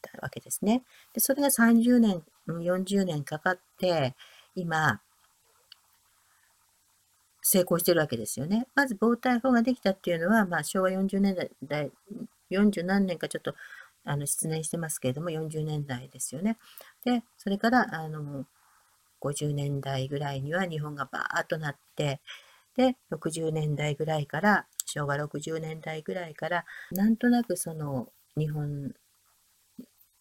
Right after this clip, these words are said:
がちょっと変になってき始めたんですけれども、それで結局バル-、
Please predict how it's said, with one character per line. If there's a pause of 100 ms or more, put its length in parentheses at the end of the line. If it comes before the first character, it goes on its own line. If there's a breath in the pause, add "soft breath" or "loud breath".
(360)
が
ち
ょ
っ
と (220)
変
に
な
っ (200)
て
き
始
め
た
ん
で
す
け
れ
ど
も、 (480 loud breath)
そ
れ
で (180 soft breath)
結
局
バ
ル-、